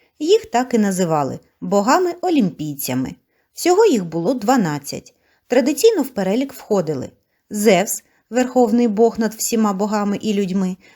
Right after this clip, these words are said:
Він також був богом грому та блискавиць. Гера, дружина Зевса, найголовніша серед богинь,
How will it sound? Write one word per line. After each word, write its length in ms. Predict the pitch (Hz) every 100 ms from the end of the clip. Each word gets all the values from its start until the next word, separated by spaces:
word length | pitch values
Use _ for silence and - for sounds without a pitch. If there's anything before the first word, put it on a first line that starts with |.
| -
Він 200 | 277 440
також 380 | 254 - 269 247
був 260 | 202 185
богом 420 | 160 190 190 175 160
грому 440 | 185 208 330 320
та 240 | - 185
блискавиць. 760 | 185 185 - 262 247 147 - - _ _ _ -
Гера, 480 | 240 220 170 185 254 _ _ -
дружина 520 | 196 247 233 240 240
Зевса, 480 | 202 220 208 - 202 _ _
найголовніша 800 | 208 233 240 277 269 220 175 160
серед 360 | - 170 151 143
богинь, 380 | 156 208 339